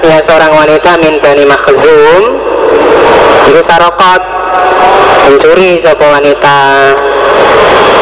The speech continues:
Faqalu, maka berkata mereka, "Man yukallimu fiha, siapakah yang berbicara tentang wanita Makhzum?" Ana dia pada Nabi Sallallahu Alaihi Wasallam.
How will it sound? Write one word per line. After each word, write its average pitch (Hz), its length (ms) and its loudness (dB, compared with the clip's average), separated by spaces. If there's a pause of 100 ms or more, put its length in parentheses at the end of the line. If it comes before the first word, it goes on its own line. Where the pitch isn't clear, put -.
(720)
Faqalu, 175 360 0
maka 175 280 0
berkata 170 480 0
mereka, 170 480 0 (800)
"Man 196 280 2
yukallimu 180 800 2
fiha, 175 800 2 (480)
siapakah 160 560 0
yang 170 160 0
berbicara 165 640 0
tentang 165 640 0 (1120)
wanita 156 500 0 (400)
Makhzum?" 170 640 2 (760)
Ana 151 320 0
dia 165 200 0
pada 151 200 2 (120)
Nabi 175 360 0
Sallallahu 151 680 2
Alaihi 139 160 2 (100)
Wasallam. 123 560 0